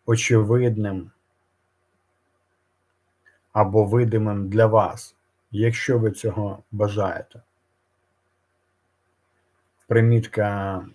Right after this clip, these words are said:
редактора. Е, завантажте електронну книгу Садгуру Шива «Найвищий злочинець». Електронна книга сповнена багатої графіки та перлин мудрості Садгуру, які розкривають багато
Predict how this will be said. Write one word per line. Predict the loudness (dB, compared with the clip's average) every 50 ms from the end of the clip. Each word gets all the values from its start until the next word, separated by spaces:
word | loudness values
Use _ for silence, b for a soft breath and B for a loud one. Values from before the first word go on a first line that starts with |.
| _ _ _ _
редактора. | -2 0 0 0 2 2 2 2 2 0 -2 0 0 2 0 0 -2 -2 -2 -4 -4 -6 -8 -14 _ _ -12 -8
Е, | -4 -4 -2 -2 -2 -4 -6 -6 -8 -8 -10 -10 -10
завантажте | -8 -6 -4 -2 -2 -2 0 -2 -2 -2 -4 -8 _ -4 -2 -2 -2 -2 -4 -4
електронну | -2 -2 -2 -4 -4 -4 -4 -4 -4 -6 -8
книгу | -8 -8 -8 -6 -6 -6
Садгуру | -6 -8 -6 -4 -4 -4 -4 -4 -8
Шива | -8 -6 -6 -2 0 0 0 0 -2 -6 -8 -8
«Найвищий | -6 -4 -2 -2 -2 -2 -2 -4 -4 -6 -6 -6 -6 -6 -6
злочинець». | -6 -6 -8 -8 -6 -4 -2 0 0 0 -2 -4 -8 -16 _ _ _ _ _ _ _ _ _ _ _ _ _ _ _ _ _ _ _ _ _ _ _ _ _ _ _ _ _ _ _ _ _ _ _ _ 4
Електронна | 8 8 8 8 6 4 4 4 4 4 2
книга | 2 2 2 4 4 4 2
сповнена | 0 0 0 2 2 4 4 4 2 2 2 2 2 0 0 0 -2 -4
багатої | -4 2 4 4 4 4 2 2 2 2 4 4 4
графіки | 4 6 6 6 6 4 2 -2 -4 -4 -6 -6
та | -4 0 -2 -2
перлин | 0 0 -2 -2 0 0 0 -2 0 -2
мудрості | -2 -2 -2 -4 -6 -8 -8 -8 -8 -8
Садгуру, | -6 -6 -8 -8 -6 -6 -6 -2 0 0 0
які | 0 -2 -6 -6 -4
розкривають | -4 -6 -6 -8 -6 -2 0 0 0 0 0 -2
багато | -4 -4 -2 -2 -2 -2 -2 -2 -4 -4 -8